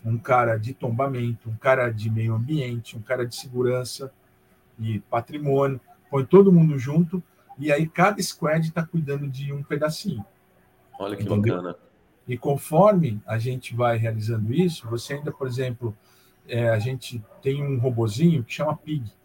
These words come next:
Speaker 1: né? Esse robozinho passa por dentro de um duto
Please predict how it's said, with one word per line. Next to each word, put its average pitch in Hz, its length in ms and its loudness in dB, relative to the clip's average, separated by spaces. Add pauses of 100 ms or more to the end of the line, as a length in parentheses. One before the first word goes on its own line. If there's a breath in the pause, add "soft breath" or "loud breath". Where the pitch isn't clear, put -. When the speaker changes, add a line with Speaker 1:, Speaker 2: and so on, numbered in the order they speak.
(340)
Speaker 1:
né? 135 240 -4
Esse 123 160 -6
robozinho 127 420 0
passa 151 320 -4
por 139 120 -12
dentro 165 340 2
de 139 80 -4
um 131 240 -2
duto 131 460 2